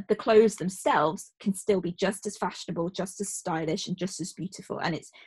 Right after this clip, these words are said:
that marriage between the two where I think very, the majority of brands still haven't understood that. And I think also that doesn't help when you look at, say, in fashion school, you know, the majority of designers, you know, when they're, people are young, they're, you know,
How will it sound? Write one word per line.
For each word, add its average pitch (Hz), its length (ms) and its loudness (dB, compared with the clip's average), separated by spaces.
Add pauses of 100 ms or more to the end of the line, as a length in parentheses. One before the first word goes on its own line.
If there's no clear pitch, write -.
(120)
that 160 220 4 (140)
marriage 185 440 4
between 165 260 -4
the 185 60 -6
two 165 240 -2
where 151 140 -2
I 208 80 -4
think 170 240 -8 (140)
very, 160 400 -4 (200)
the 180 320 2
majority 180 600 2
of - 60 -10
brands 151 540 -4
still - 360 -2
haven't - 300 -6
understood - 520 -6
that. - 200 -6 (100)
And 170 140 0
I 175 60 2
think 190 200 -2
also 196 280 6
that 151 200 0 (340)
doesn't 196 240 4
help 185 360 2
when 170 160 0
you 170 120 -2
look 175 220 -2
at, - 180 -2
say, 175 220 -2
in 160 400 -2
fashion 214 460 0
school, 139 440 0
you 151 80 -2
know, 151 140 -2
the 170 80 -6
majority 175 580 -2
of 160 100 -4 (580)
designers, 180 600 4
you 180 60 0
know, 165 80 0
when 175 160 -2
they're, 160 120 0
people 185 160 0
are 165 40 0
young, 180 440 4
they're, 135 200 -2
you 165 180 -4
know, 180 80 -2